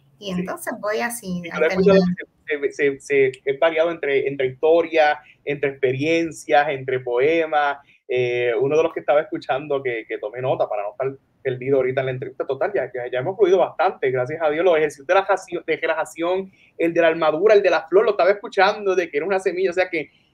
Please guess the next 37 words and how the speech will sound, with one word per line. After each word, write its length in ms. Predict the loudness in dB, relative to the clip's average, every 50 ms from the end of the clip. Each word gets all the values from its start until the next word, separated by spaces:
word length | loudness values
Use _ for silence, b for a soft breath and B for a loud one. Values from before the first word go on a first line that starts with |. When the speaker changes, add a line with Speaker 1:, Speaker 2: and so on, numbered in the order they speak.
| _ _
Speaker 2:
eh, 260 | -2 -2 -2 -4 -8 _ _ _ _
¿y 120 | -10 -4 -4 -2
eso 140 | -2 6 6
tú 80 | 8
lo 80 | 8 8
escribes 440 | 4 2 4 6 6 6 6 6 4 4
o 120 | 4 4
cómo 240 | 0 0 0 0 -2
te 80 | -4
inspiras 460 | -8 -8 -10 _ -12 -2 0 0 0 0 -4 _
previo? 560 | 0 2 2 2 0 -2 -4 -4 -4 -4 -2
Porque 220 | -4 -6 -6 -4
también 300 | -6 -4 -6 -4 -4 -2 -2
la 80 | -2
gente 220 | -2 -2 -4 -4 -4
se 100 | -2 -2
cree 140 | -2 -2
que 60 | -2 -2
esto 160 | -2 -2 -4
es 100 | -4 _
fácil. 420 | -4 -4 -4 -4 -4 -10 -14 -14 _ _ _ _ _ _ _ _
Este, 280 | -2 -2 0 -2 -4 -2 2
y 60 | 2 4
obviamente, 580 | 4 6 6 6 4 4 2 0 -2 -2 -2 _ _
eh, 300 | -10 -10 -6 -6 -6 -8 -8 _ _
cuando 220 | -4 0 0 0
hice 140 | 0 0 -2
el 40 | 0
acercamiento, 560 | 0 -2 0 0 -2 -2 -2 -2 -2 -2 -2
te 80 | -2
envié 340 | -4 -4 -6 -6 0 2 2
una 140 | 2 2 -2
lista 200 | -4 -2 -2 -4
de 60 | -4 -2
preguntas 380 | -4 -8 -8 -10 -8 -8 -6 -2
para 180 | 0 0 0 0
que 200 | -2 -4 -4